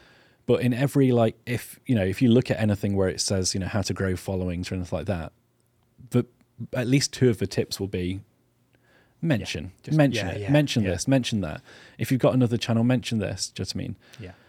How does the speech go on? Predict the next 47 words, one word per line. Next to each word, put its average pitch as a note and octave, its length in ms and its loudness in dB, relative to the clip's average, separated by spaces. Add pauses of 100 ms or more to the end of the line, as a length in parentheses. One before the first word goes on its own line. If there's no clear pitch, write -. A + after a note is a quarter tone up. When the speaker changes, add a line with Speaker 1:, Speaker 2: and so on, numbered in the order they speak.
(400)
Speaker 1:
So - 160 2
I - 20 4
think D#3+ 220 2
a B2 60 8
lot A#2 160 6
of G2+ 80 -2
it - 80 -4
is G2+ 160 -2
just, - 300 -2 (100)
just - 260 0
being, G#2+ 340 4 (680)
you A#2+ 100 2
know, F#2 140 2 (100)
upfront A#2+ 460 4
with G#2 280 2 (260)
everybody A2+ 420 6
you G2 140 2
deal A2 280 6
with. - 360 -6 (440)
And A#2 120 2
it's - 160 -4
not, B2+ 160 0
it B2 120 -2
doesn't C#3 180 0
have C3+ 100 0
to - 80 -8
be C3 60 4
a A2+ 40 4
salesy G#2+ 400 0
way. G#2 240 4
It's C#2+ 80 -6
just - 220 -4 (160)
informing G#2 540 0
them F#2 180 -6
of F2+ 100 -6
all G2 60 -2
Speaker 2:
Yeah. F#2+ 80 -4
Speaker 1:
these F#2 160 -4
things F#2 240 -8
you G#2 40 -4
do. G2+ 220 -2
Speaker 2:
So C#3 200 0
there's C3 160 0
a D3 40 2
little D#3+ 240 2
bit A#2+ 160 0
about A2 480 -2